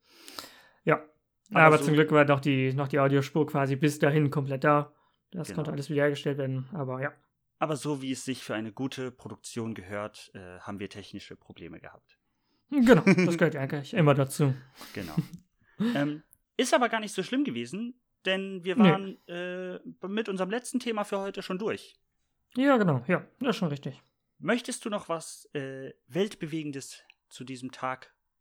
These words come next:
Speaker 2: beitragen?
Speaker 1: Eigentlich nicht, nee. Was Weltbewegendes?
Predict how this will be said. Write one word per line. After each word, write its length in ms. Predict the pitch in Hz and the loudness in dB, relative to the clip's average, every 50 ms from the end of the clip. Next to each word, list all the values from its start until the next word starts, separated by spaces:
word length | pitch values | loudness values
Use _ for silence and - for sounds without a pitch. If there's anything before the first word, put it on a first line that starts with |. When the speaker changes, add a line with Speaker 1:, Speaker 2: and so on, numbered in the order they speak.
| _ - | _ -4
Speaker 2:
beitragen? 600 | 127 131 131 - - 120 107 85 - - - _ _ _ _ _ _ _ _ _ _ _ _ _ _ _ _ _ _ _ _ _ - - _ _ _ _ _ _ _ _ _ _ | -4 -4 -4 -6 -10 -10 -10 -10 -12 -14 -20 _ _ _ _ _ _ _ _ _ _ _ _ _ _ _ _ _ _ _ _ _ -20 -20 _ _ _ _ _ _ _ _ _ _
Speaker 1:
Eigentlich 440 | _ - - 143 135 - 156 - - | _ -18 -16 -12 -12 -10 -12 -8 -6
nicht, 240 | 170 165 151 - - | -4 -4 -4 -6 -6
nee. 320 | 160 151 147 151 147 147 147 - - _ _ - | -6 -6 -4 -6 -6 -8 -10 -14 -20 _ _ -14
Was 220 | - 156 - - - | -12 -12 -10 -4 0
Weltbewegendes? 880 | 151 180 202 - - 180 151 151 160 165 165 170 180 208 208 - - | 0 0 0 0 -2 -2 0 0 0 2 2 2 0 0 -4 -6 -12